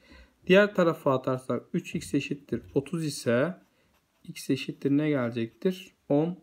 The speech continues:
gelecektir. İkizlerden bugünkün bir tanesinin zaten yaşını sormuş bana. Bu da nedir arkadaşlar? Ondur. Bu kadar da bir sonraki soruyla devam ediyoruz.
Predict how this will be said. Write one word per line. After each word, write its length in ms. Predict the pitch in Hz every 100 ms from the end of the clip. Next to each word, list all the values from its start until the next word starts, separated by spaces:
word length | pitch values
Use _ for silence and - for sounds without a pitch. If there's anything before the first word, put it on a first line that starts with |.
| -
gelecektir. 640 | - 127 113 120 - 117 - _ - _ _ -
İkizlerden 680 | 180 - 180 190 202 240 220
bugünkün 640 | 226 214 - 196 196 -
bir 160 | 190 196
tanesinin 460 | 202 185 170 175 156
zaten 320 | 156 151 151
yaşını 320 | 139 135 147
sormuş 440 | - 131 117 -
bana. 380 | 123 127 175 - _ _
Bu 60 | 156
da 80 | 151
nedir 220 | 135 123
arkadaşlar? 760 | 117 - - - - 180 - - _ _ -
Ondur. 280 | 123 107 - - _ - _ _ -
Bu 40 |
kadar 360 | 240 240 233 214
da 240 | 220 226 - - 247
bir 60 |
sonraki 360 | 208 185 160 147
soruyla 640 | - 180 185 185 196 - - -
devam 380 | 165 139 131 123
ediyoruz. 440 | 107 101 - -